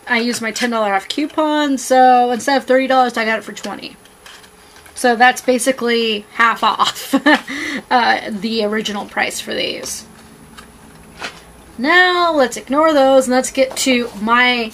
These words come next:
mystery box, which is just these items. Um, my first item is, um,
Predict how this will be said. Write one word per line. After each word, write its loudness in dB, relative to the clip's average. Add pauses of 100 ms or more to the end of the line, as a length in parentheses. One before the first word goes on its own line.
mystery 0
box, -6
which -8
is -4
just -4
these -6
items. -10 (1800)
Um, -6 (2250)
my 0
first -6 (760)
item 0
is, -4
um, -2